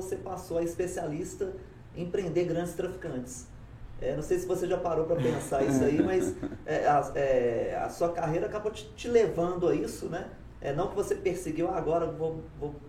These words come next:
Speaker 1: começar a prender traficantes, vou me especializar
Speaker 2: Não.
Speaker 1: nisso", não, mas
Speaker 2: Pelo
Speaker 1: acabou
Speaker 2: contrário.
Speaker 1: Então, eu queria que você falasse um pouco
Speaker 2: É.
Speaker 1: disso, porque as maiores apre-, os maiores traficantes aí, é, do Estado e, ao-, e alguns com rami-, ramificações aí,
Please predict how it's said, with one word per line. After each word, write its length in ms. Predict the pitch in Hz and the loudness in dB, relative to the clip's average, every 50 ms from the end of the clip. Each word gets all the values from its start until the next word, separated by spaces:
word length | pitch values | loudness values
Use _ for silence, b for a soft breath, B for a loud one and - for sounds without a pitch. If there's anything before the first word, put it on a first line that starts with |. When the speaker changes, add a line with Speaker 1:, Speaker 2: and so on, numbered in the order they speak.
| - - - - - - - - - - - - - | -16 -18 -16 -16 -16 -14 -14 -14 -14 -14 -12 -10 -6
Speaker 1:
começar 420 | - 160 151 139 127 - - 143 147 | -4 -2 0 0 -2 0 0 0 0
a 20 | |
prender 400 | - 151 143 135 123 135 151 147 | 0 0 -2 -2 2 2 2 2
traficantes, 640 | - - - - - - 127 143 156 151 147 - 135 | 2 -2 -4 -6 -4 -4 -2 -2 0 -2 -4 -6 -4
vou 160 | 127 139 139 | -2 -2 -2
me 60 | 143 | -2
especializar 600 | 143 - - 147 127 123 - - 127 127 123 123 | -4 -4 -4 -2 0 2 2 4 6 6 6 6
Speaker 2:
Não. 60 | 143 160 | 6 4
Speaker 1:
nisso", 180 | 170 - - 190 | 0 -2 -2 2
não, 260 | 175 170 147 151 147 | 2 4 4 4 2
mas 420 | 151 170 190 208 214 - - - b b b b b b b - - - | 0 0 0 0 -2 -4 -8 -12 b b b b b b b -16 6 10
Speaker 2:
Pelo 140 | 156 160 165 | 10 10 12
Speaker 1:
acabou 220 | 165 185 185 180 | 12 10 10 10
Speaker 2:
contrário. 400 | 147 - 135 131 123 120 110 104 - | 10 10 10 10 10 10 8 4 0
Speaker 1:
Então, 420 | 185 190 - 160 - - 107 - - - - - - - - - | -2 -2 0 2 2 2 0 -2 -6 -10 -12 -12 -12 -10 -4 2
eu 140 | 156 151 - | 2 2 6
queria 200 | 202 185 196 196 | 8 8 8 8
que 60 | 196 | 6
você 200 | 196 185 - - | 2 0 0 -2
falasse 360 | - 185 165 160 160 156 160 | 0 0 0 0 0 0 -2
um 40 | - | -4
pouco 200 | - 147 139 143 | -4 -4 -2 4
Speaker 2:
É. 240 | 139 127 127 127 127 123 | 8 10 12 12 12 12
Speaker 1:
disso, 60 | 127 | 8
porque 200 | 127 - 196 - | 6 6 4 6
as 180 | 175 170 170 - | 6 4 2 2
maiores 540 | - 190 175 165 175 202 214 202 202 185 196 | 0 0 2 2 4 4 4 4 4 4 4
apre-, 320 | 190 - - 196 190 170 - - | 2 0 0 -2 -2 -2 -2 -4
os 120 | 143 147 - | -6 -6 -6
maiores 400 | - 175 170 190 226 233 220 - | -4 -4 -2 -2 -2 -4 -6 -6
traficantes 680 | - 196 170 170 170 - 147 143 143 139 143 131 127 | -6 -4 -4 -4 -4 -6 -6 -6 -6 -6 -8 -4 -2
aí, 240 | 131 120 120 117 - b b b b b b b - | -2 0 0 -2 -4 b b b b b b b -8
é, 160 | 113 120 120 | -4 -2 -2
do 140 | - 135 127 | -2 -2 -4
Estado 580 | 123 - - - 123 135 156 160 151 139 135 135 | -4 -6 -4 -2 -2 -2 0 -2 -2 -4 -2 -2
e, 60 | 131 | 0
ao-, 180 | 127 123 123 123 | 0 0 0 0
e 640 | 123 123 113 104 107 113 - - - - - - - - - - - - | -2 -4 -4 -6 -6 -8 -8 -10 -10 -10 -8 -8 -8 -8 -8 -8 -8 -6
alguns 500 | - 156 151 151 156 156 160 151 - - | -4 -4 -4 -2 0 0 0 0 -2 -4
com 140 | - 160 139 | -4 -4 -2
rami-, 280 | 135 143 147 139 127 - - - - - | -2 -2 -2 -4 -4 -6 -10 -12 -10 -8
ramificações 840 | 143 143 135 - - 135 - 131 - - - 131 127 131 127 127 131 | -8 -8 -6 -8 -8 -4 -4 -4 -4 -4 -6 -6 -6 -6 -4 -4 -2
aí, 200 | 120 120 120 | -2 -4 -4